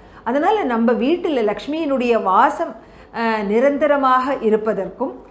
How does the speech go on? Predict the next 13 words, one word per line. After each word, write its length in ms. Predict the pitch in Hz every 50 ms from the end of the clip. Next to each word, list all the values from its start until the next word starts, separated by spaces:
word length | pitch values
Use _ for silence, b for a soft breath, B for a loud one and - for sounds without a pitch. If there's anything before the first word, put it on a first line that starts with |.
| B B B B -
அதோட 580 | 240 - 381 427 453 427 294 233 233 226 233
ஞான 440 | 226 220 214 208 233 294 349 403 392
பிரகாசம் 680 | - - - 214 - - 320 330 330 - - - 233 - -
ஏற்படுவதற்கும் 880 | - 214 214 208 - 226 202 190 196 175 180 180 180 180 - 285 370 - B B B B B B B
அந்த 280 | - 254 254 247 240 214
தீபங்களின் 720 | 180 185 220 254 277 269 349 330 320 302 320 311 277 247
வரிசையை 720 | 220 202 185 196 196 196 254 226 202 190 226 294 381 - - -
நம்ம 200 | 220 214 214 208
வந்து 300 | 202 196 196 240 311 320
அழகாக 560 | - - 190 196 208 214 226 240 254 262 269
வரிசையில் 580 | 240 214 196 208 202 - 269 254 254 247 - -
ஏற்றி 300 | 196 196 208 - - 240
வைப்பது, 480 | 202 185 180 175 - 214 226 - 523